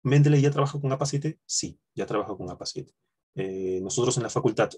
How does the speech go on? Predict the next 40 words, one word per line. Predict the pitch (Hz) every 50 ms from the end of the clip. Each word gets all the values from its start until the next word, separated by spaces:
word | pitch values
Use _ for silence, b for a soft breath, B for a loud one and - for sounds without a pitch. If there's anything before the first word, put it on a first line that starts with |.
| - _ _
todavía, | 131 110 107 107 - 135 147 165 165 139 120 127 147 -
¿sí? | _ - - 98 - 180
En | 147
los | - - -
cursos | - 113 - 127 -
todavía | - - 107 - 139 170 196
se | 139 -
viene | 131 127 135 135
trabajando | 139 131 127 - - 120 123 127
con | 117 110
apa | 110 - -
seis, | - 123 131 143 - - _ _ _ _ _
pero, | 226 208 175 185 180 -
pero, | _ 143 139 139 147 -
pero, | 117 110 135 143 - - _ _ _ _ - 117 113 107 - _ - -
eh, | 98 98 98 104 107 101
en | 110 110
muy | 120 123 120
poco | 135 123 127 123
tiempo | - 110 104 101 - 143 139 - _ _ _ _ - - -
ya | - 110 98
se | - 107
va | 101
a | 98
empezar | 98 104 - - 98 101 - - _
a | -
utilizar | 98 - - 98 92 - - 107 - -
en | - 123 110
los | 107 -
trabajos | - 113 107 - - 117 -
de | -
investigación | 113 107 - - 120 113 - - 120 113 113 - _ b b b b b b b b _ _
el | 143 135 117
manual | 117 107 107 107 98
de | 113 110
pu-, | - 107 110 - -
eh, | - 101 101 98 95 101 - - _ _ _ _ _ _ _ _ _ _ _ _ _ _ _ _ _
el | - 101 104
est-, | - - - _ _ _ _ _ -
eh, | - -